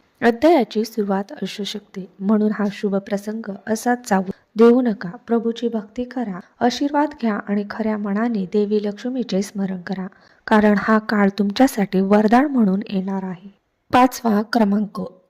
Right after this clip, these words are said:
ऋषभ. या वर्षीची गुरुपौर्णिमा ऋषभ राशीच्या लोकांसाठी एक देणगीपेक्षा कमी नाही. पासष्ट वर्षानंतर जेव्हा ग्रहांची हालचाल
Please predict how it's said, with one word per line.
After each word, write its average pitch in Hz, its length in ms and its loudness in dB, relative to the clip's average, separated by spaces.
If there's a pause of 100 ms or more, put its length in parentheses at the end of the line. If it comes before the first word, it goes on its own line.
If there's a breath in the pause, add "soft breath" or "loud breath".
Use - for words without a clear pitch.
(600)
ऋषभ. 240 460 4
या 226 260 8
वर्षीची 220 400 4
गुरुपौर्णिमा 220 800 4
ऋषभ 254 280 2
राशीच्या 208 440 2
लोकांसाठी 208 760 0
एक 202 240 0
देणगीपेक्षा 220 760 2
कमी 196 300 -2
नाही. 196 320 -6 (380 loud breath)
पासष्ट 320 400 2
वर्षानंतर 214 800 4
जेव्हा 214 300 4
ग्रहांची 226 520 2
हालचाल 202 520 2